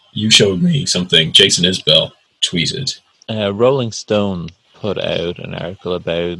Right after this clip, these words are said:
Speaker 2: Live Nation's, I think they call it his list of demands, as they hold the entire live music industry hostage. So here's their memo to talent agencies.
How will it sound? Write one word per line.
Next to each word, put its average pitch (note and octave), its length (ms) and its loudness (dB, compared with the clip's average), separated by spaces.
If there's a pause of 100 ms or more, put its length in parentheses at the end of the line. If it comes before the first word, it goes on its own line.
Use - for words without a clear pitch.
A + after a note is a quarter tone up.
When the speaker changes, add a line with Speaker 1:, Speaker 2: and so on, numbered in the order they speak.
(200)
Speaker 2:
Live F#2 480 -2
Nation's, G2+ 800 -8 (220)
I - 60 -20
think C3+ 120 0
they A#2 60 -2
call G#2+ 220 4
it G#2 80 4
his F#2+ 120 0
list F2+ 300 -4
of F#2+ 140 0
demands, F#2+ 640 -2 (480)
as F#2+ 180 -6
they F2+ 180 0
hold F2+ 600 -2
the F#2 120 -6
entire F2+ 840 -2 (300)
live F#2 460 2
music F#2+ 420 -6
industry F#2+ 480 -6
hostage. G#2+ 580 -8 (240)
So A2 140 -4
here's D3 260 4
their C3+ 160 4
memo G#2 480 4
to F#2+ 160 -4
talent G2 460 -2
agencies. - 720 -12